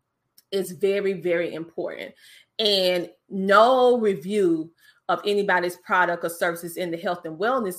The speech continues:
industry can be reviewed in just thirty days. I am a health and wellness person, and I'm here to tell you it takes at least sixty to ninety days to know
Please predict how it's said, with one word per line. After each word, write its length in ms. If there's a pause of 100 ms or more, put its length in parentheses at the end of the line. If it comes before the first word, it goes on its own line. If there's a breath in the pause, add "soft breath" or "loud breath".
industry 400
can 200
be 120
reviewed 420
in 80
just 240
thirty 260
days. 460 (120)
I 340
am 340
a 100
health 300
and 180
wellness 560
person, 720 (400 loud breath)
and 600 (300)
I'm 180
here 180
to 60
tell 200
you 140
it 100
takes 380
at 140
least 340
sixty 260
to 120
ninety 320
days 320
to 80
know 600